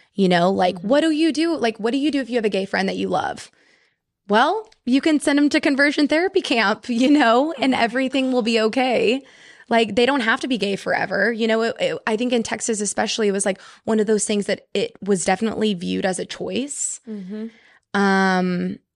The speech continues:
Speaker 1: so it's like, not only are you choosing to be gay, you can choose to not be gay as well.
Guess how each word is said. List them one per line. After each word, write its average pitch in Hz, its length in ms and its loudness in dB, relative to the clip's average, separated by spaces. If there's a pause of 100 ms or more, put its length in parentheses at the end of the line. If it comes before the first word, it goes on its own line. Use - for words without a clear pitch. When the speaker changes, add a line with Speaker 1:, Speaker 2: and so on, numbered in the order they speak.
(140)
Speaker 1:
so - 160 0
it's 214 120 2
like, 208 120 2
not 202 220 2
only 214 240 0
are 208 60 2
you 196 160 0
choosing 196 560 -2
to - 160 -2
be 175 240 -2
gay, 165 380 0
you 226 280 0
can 202 240 0
choose 196 360 -2
to 190 120 -4
not 170 300 -8
be 185 140 -10
gay - 280 -6
as 175 140 -8
well. 175 440 -6